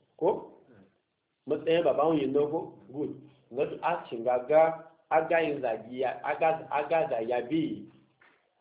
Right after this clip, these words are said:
Ngo ji ana ko a ti ato relationship wo ti establish o. Misali,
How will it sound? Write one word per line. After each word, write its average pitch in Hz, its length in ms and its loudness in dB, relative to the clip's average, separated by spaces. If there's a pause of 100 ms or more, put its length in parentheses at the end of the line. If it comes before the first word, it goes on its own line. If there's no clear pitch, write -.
Ngo 151 180 0
ji 151 100 -2
ana 139 160 0
ko 143 260 -6 (100)
a 151 160 2
ti 135 80 -2
ato - 180 -2
relationship - 600 -6
wo 135 100 -8
ti 135 160 -6
establish 120 540 -10
o. 110 60 -16 (1040)
Misali, 135 560 0